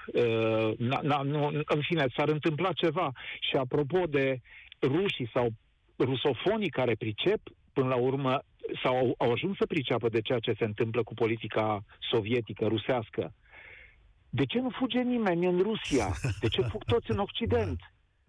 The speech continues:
Speaker 2: Da.
Speaker 1: Ia să-i văd pe aia din Odessa, că granița e numai la un pas și Ucraina lui, uh, nu, Crimea, pardon, a lui Putin, Putin e acolo. De ce nu fac un pas în partea aia?
Speaker 2: Să stea
Speaker 1: Ajung să
Speaker 2: în tine.
Speaker 1: baricadeze, să lupte cu ceilalți.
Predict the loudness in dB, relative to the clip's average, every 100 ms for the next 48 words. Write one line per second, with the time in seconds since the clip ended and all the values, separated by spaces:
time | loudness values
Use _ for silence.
0 | _ -20 -16 -4 0 0 0 -2 0 0
1 | 2 0 2 2 2 4 2 2 -2 2
2 | 2 2 -2 -4 -2 0 0 0 0 -2
3 | 0 0 0 -2 0 -2 0 0 0 0
4 | 0 0 2 2 4 4 4 2 2 2
5 | 0 0 0 0 2 0 0 -2 0 0
6 | 2 2 2 -2 -10 -18 -2 0 2 2
7 | 0 -2 -2 0 0 0 0 2 2 2
8 | -2 -12 -20 -20 -20 -6 -2 0 0 0
9 | -2 -2 0 0 0 0 0 0 0 0
10 | 0 -2 -4 -12 -20 -20 _ -6 0 0
11 | 0 0 0 2 2 0 0 0 0 0
12 | 0 2 -2 0 0 2 2 0 -2 -8